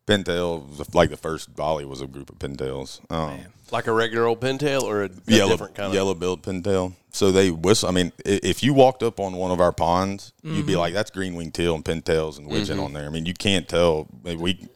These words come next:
Speaker 1: call the widgeon, you know, same way,
Speaker 2: Yeah.
Speaker 1: everything. Um,
Speaker 4: Cool.
Speaker 1: and they
Speaker 4: Very
Speaker 1: look
Speaker 4: cool.
Speaker 3: Do they actually have yellow on their bills?
Speaker 1: Mm-hmm.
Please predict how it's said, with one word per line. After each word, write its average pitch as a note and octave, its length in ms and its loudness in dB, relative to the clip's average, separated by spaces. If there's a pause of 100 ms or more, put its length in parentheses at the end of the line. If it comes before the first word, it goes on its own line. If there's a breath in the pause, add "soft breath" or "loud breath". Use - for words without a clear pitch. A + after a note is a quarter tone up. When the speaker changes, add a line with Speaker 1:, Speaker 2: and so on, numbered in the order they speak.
Speaker 1:
call F#2+ 200 6
the D#2+ 60 -4
widgeon, E2+ 440 -2
you E2 100 -4
know, D2+ 120 -4
same E2+ 340 -4
way, E2 260 2
Speaker 2:
Yeah. E2 60 2
Speaker 1:
everything. E2 520 -4 (100)
Um, E2 420 -4 (160)
Speaker 4:
Cool. G2 360 -16 (120)
Speaker 1:
and G#2 100 4
they G#2+ 80 8
Speaker 4:
Very F#2+ 120 -2
Speaker 1:
look C3+ 180 2
Speaker 4:
cool. E2 180 -16 (140)
Speaker 3:
Do B2 80 -2
they B2+ 140 6
actually B2+ 340 -4
have A#2 120 -2
yellow A2 360 -2
on A2+ 100 0
their G#2 120 2
bills? A#2+ 380 4
Speaker 1:
Mm-hmm. E3 100 -2